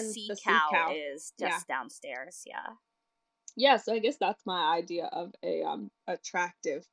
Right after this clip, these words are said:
Speaker 1: hobby
Speaker 2: An
Speaker 1: is
Speaker 2: attractive hobby. If someone
Speaker 1: build some
Speaker 2: uses
Speaker 1: LEGO.
Speaker 2: Legos.
Speaker 1: That's sexy.
Speaker 2: Right, that's the thing though, is you have to, you have to say just Lego. You can't say Legos
Speaker 1: Oh,
Speaker 2: or else
Speaker 1: no.
Speaker 2: people yell at you. Do you
Speaker 1: Yeah.
Speaker 2: remember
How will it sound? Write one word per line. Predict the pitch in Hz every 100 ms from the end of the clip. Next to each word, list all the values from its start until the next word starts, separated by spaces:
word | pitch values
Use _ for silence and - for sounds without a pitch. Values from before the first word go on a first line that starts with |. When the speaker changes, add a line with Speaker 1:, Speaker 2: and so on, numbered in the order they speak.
| _
Speaker 1:
hobby | 185 170 170 151 165 180
Speaker 2:
An | - 226
Speaker 1:
is | 277
Speaker 2:
attractive | 277 262 226 254 226
hobby. | 208 170 165 -
If | 240
someone | - 277 269 277
Speaker 1:
build | 202 220 277
some | 196
Speaker 2:
uses | 170
Speaker 1:
LEGO. | 170 196 185
Speaker 2:
Legos. | 196 190 190 185 - - - _ _
Speaker 1:
That's | 175 190 -
sexy. | - 165 - - - 202 _ _ -
Speaker 2:
Right, | 214 196
that's | 226 294
the | - 349
thing | 285 262
though, | 170 160
is | 170
you | 208 214
have | 214 214
to, | 320 269
you | - 220
have | 226 220
to | 277
say | - 285 247 -
just | 185 -
Lego. | 170 147 156 202
You | 240 190
can't | - 185 160
say | 208 208
Legos | 151 147 170 214 269 311
Speaker 1:
Oh, | 202 208
Speaker 2:
or |
else | 175 175 160
Speaker 1:
no. | 156
Speaker 2:
people | - 226
yell | 190 156 165
at | 165
you. | 123 139
Do | 143 185
you | 170
Speaker 1:
Yeah. | 165
Speaker 2:
remember | 160 160 175 208 233